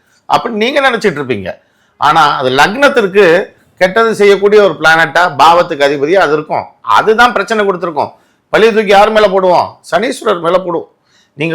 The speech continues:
சொல்ற அதே சனீஸ்வரர் மேல. என்ன பழி ஒரு பக்கம் பாவம் ஒரு பக்கம் சொல்லுவாங்க இல்லையா, அது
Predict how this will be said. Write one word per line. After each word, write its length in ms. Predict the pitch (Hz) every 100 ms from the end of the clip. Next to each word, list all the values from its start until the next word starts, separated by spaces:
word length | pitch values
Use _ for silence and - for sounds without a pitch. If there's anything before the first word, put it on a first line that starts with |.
| 165
சொல்ற 180 | 185 202 160
அதே 160 | 185 233 180
சனீஸ்வரர் 520 | 190 - 175 143 117
மேல. 100 | 113 98 _ 208 - _ _ -
என்ன 160 | 170 147 92 - -
பழி 160 | 208 269 247
ஒரு 80 | 214
பக்கம் 280 | 180 208 170
பாவம் 240 | 175 214 190
ஒரு 100 | 165
பக்கம் 260 | 151 156 135
சொல்லுவாங்க 280 | 147 143 131
இல்லையா, 200 | 139 143 87 117
அது 100 | 120